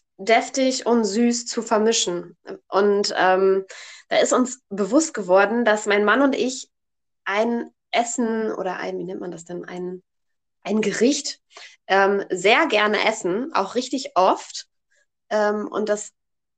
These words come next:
obwohl das, glaub ich, auch, es ist, es ist, glaub ich, ziemlich typisch norddeutsch. Ähm, aber ganz viele essen das nicht oder kennen das auch gar nicht.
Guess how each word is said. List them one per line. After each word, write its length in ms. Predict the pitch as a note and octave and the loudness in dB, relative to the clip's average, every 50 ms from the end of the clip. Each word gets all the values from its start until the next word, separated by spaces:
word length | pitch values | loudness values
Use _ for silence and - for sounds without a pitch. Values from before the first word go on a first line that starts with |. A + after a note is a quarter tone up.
| _ _ _ | _ _ _
obwohl 340 | - - F#3 F#3 G3 A3 B3+ | -8 -8 -6 -2 0 0 2
das, 140 | B3+ - - | 0 0 -2
glaub 220 | - G3 F#3+ G3 | -2 -2 -2 0
ich, 160 | G3 G3 - - | -2 -4 -6 -8
auch, 120 | E3+ E3+ | -8 -8
es 160 | E3+ D#3+ - | -12 -10 -8
ist, 240 | B2 - - - - | -8 -8 -8 -10 -12
es 100 | E3 D#3+ | -12 -12
ist, 160 | F3 E3+ - | -12 -12 -6
glaub 180 | - E3+ D#3 D#3+ | -2 -2 0 0
ich, 120 | E3+ E3 | -2 -2
ziemlich 300 | - - A3 G#3 F3+ - | -4 -2 -2 -2 -2 -2
typisch 340 | - - F#3+ E3 E3 D#3 - | -6 -8 -6 -6 -6 -4 -2
norddeutsch. 640 | F3 F3 E3+ E3+ E3+ D#3+ D#3 E3 G#3 - - - - - - - - - - - _ _ _ _ _ - | -2 -2 -2 -2 -2 -2 0 0 0 0 -2 -6 -6 -12 -20 -20 -20 -20 -20 -20 _ _ _ _ _ 0
Ähm, 640 | E3+ F#3 F#3 F3+ F3+ F#3 F#3 F#3 F#3 F#3 F#3 F#3 _ _ _ _ _ _ _ _ _ _ _ _ _ _ _ _ _ _ _ _ | 2 2 4 4 2 2 2 0 0 -2 -4 -8 _ _ _ _ _ _ _ _ _ _ _ _ _ _ _ _ _ _ _ _
aber 340 | - F3+ F3+ E3+ D#3 - - | -4 0 2 2 2 0 0
ganz 240 | - E3+ E3 E3 - | -2 -4 -4 -4 -6
viele 200 | - G3 G3+ - | -4 -2 -2 -2
essen 260 | F#3+ F#3 - - A#3+ | -2 -4 -4 -2 0
das 140 | A3+ G#3+ A3 | 0 0 0
nicht 160 | G#3 - - | -2 -2 -2
oder 140 | - E3 E3 | -4 -6 -6
kennen 260 | - - G#3+ D4 F#4+ | -4 2 4 6 6
das 160 | C#4 G3+ - | 6 4 0
auch 180 | - - - - | -4 -8 -6 -6
gar 220 | - D3 - - | -6 -4 -2 0
nicht. 340 | D3+ E3+ A#3 C4 - - | 0 0 0 -2 -4 -10